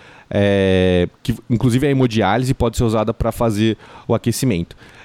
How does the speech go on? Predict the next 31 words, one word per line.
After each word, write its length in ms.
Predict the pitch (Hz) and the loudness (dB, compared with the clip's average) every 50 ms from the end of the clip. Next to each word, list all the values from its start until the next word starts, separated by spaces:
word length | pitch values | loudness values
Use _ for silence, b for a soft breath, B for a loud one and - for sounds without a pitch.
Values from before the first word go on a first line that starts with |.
| B - | B -2
E 200 | 131 135 143 - - - | 0 0 0 0 -2 -2
eu 100 | 131 135 | 0 0
esqueci 300 | 139 - - 143 123 156 | 0 0 -2 -2 -2 -4
de 80 | 139 131 | -6 -6
comentar, 580 | - 127 113 110 101 92 - 139 139 139 113 | -4 -2 -2 0 -2 -2 -2 -2 -2 -2 -2
mas 300 | 95 73 95 110 110 107 | -4 -2 -2 0 0 2
no 140 | 104 131 143 | 0 0 0
aquecimento 960 | 147 - 147 127 - - 131 120 110 110 113 - - - 110 104 98 98 92 - _ _ _ _ _ _ _ _ _ _ _ _ - _ - | -2 -2 -4 -4 -2 -2 0 0 2 0 0 -2 -2 -2 0 2 2 2 0 -2 _ _ _ _ _ _ _ _ _ _ _ _ -20 _ -10
ativo 580 | 101 104 - - - 139 151 143 113 95 85 B B B 95 B B B | -8 -8 -8 -6 -4 -2 -2 0 -2 -2 -6 B B B -20 B B B
também 400 | - 127 117 110 123 139 151 156 | -2 -2 0 2 0 0 2 2
existe 680 | 139 127 120 107 101 107 104 98 - - - 147 151 - B B B B | 2 2 2 2 0 0 0 0 -2 -4 -6 -6 -8 -8 B B B B
a 140 | - - 120 | -4 0 0
irrigação 520 | 123 120 143 131 135 127 117 - 127 117 | 2 2 2 0 0 -2 0 -2 -2 -2
peritoneal, 680 | 110 - 117 104 98 - 113 107 104 95 92 101 123 135 | 0 0 -2 -2 -2 -2 -2 0 0 0 0 -2 -2 -4
que 140 | - - | -6 -12
pode 240 | - - 107 101 - | -6 -4 -4 -4 -2
ser 100 | - 107 | -6 -8
feita, 500 | - - - 95 92 101 - - 165 208 B B B B B B B B | -10 -6 -4 -2 -2 -2 -4 -4 -8 -8 B B B B B B B B
e 220 | - 160 180 190 160 | -2 0 2 2 2
existe 580 | 143 131 120 127 147 139 - - - 160 156 - | 2 2 2 0 0 0 -2 -4 -4 -4 -4 -2
a 120 | - 127 | 0 0
irrigação, 1120 | 139 143 139 151 139 147 147 143 - - - 143 139 139 143 147 147 143 135 123 113 104 95 - _ _ _ _ _ _ _ _ _ _ _ _ _ _ - | 2 2 2 2 0 0 -2 -2 -2 -2 -2 0 0 2 2 2 2 2 2 2 2 0 0 -2 _ _ _ _ _ _ _ _ _ _ _ _ _ _ -4
é, 320 | 107 110 110 107 104 98 | -2 0 2 2 2 0
torácica. 580 | 95 - - 156 147 127 107 107 - - - 98 | 0 -2 -2 -2 0 0 -2 -2 -4 -8 -10 -6
Você 300 | 95 107 107 - 123 117 | -6 -6 -4 -2 -4 -2
simplesmente 400 | - 139 123 - 127 127 - - | -2 -2 -2 -2 -2 -4 -4 -4
coloca 340 | - 127 120 113 - - 113 | -2 0 0 0 -2 -4 -4
dois 300 | 101 113 135 165 160 135 | -2 0 0 0 0 0
drenos 300 | 123 123 127 123 117 107 | 0 0 0 0 0 -2
de 60 | 98 | -4
tórax, 480 | - - 101 107 117 135 - - - | -2 -2 -2 -2 -2 -4 -6 -10 -14